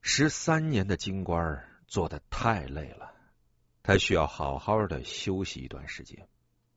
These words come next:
实际上，即便不是母亲去世，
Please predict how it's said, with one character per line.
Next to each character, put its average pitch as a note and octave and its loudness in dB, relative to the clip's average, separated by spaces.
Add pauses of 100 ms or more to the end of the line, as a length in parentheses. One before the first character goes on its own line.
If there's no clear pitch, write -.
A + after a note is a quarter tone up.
(1000)
实 - 2
际 G#3 2
上， B2+ 2
即 - -4
便 D#3 0
不 A#2+ -2
是 - 0
母 D#2 -2
亲 A2+ -6
去 - -6
世， - -6